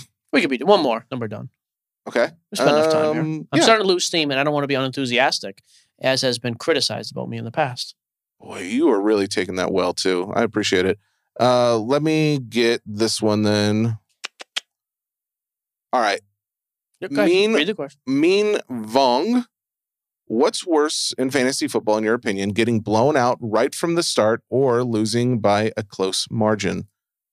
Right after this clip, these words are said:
Speaker 2: I don't care. A loss is a loss. It's fantasy. The whole world's fake.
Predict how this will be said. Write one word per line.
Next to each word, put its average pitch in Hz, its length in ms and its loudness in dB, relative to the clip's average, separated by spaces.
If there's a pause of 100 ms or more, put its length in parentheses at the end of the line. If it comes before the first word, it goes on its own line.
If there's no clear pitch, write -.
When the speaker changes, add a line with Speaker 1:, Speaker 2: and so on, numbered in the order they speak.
Speaker 2:
I - 100 -20
don't 123 160 -20
care. - 180 -20
A 127 80 -10
loss 151 280 0
is - 120 -6
a 120 60 -10
loss. - 440 -12 (720)
It's - 80 -14
fantasy. 139 480 0
The 127 100 -8
whole 143 200 0
world's 127 300 -4
fake. - 340 -8